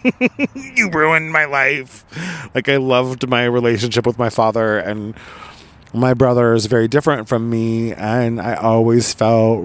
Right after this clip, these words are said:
robbed of a connection with him when I was younger, because my brother was very athletic and very into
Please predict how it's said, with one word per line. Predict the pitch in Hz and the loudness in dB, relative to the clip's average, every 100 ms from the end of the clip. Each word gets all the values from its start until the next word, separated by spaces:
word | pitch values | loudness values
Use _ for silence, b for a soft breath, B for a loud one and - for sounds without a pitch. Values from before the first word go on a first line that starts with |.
| 104 | 0
robbed | 113 113 113 113 110 - - | 2 4 4 2 -2 -10 -6
of | 107 110 110 110 110 110 B B B B B B B - | 0 2 2 0 -2 -10 B B B B B B B -12
a | |
connection | 117 131 170 - 165 135 | -8 -4 -4 -2 -2 0
with | 117 - | 0 0
him | 117 110 | -2 0
when | 113 | 0
I | 110 | 2
was | 113 98 | 2 2
younger, | 107 104 117 139 | 0 0 0 2
because | 151 123 120 120 | 0 2 2 2
my | 120 123 | 0 0
brother | 127 131 147 | 2 2 2
was | 135 | 0
very | 123 131 | 2 2
athletic | 127 117 139 143 117 107 | 2 0 0 2 2 0
and | 113 | 0
very | 120 123 127 | 2 2 2
into | 135 127 117 | 0 0 0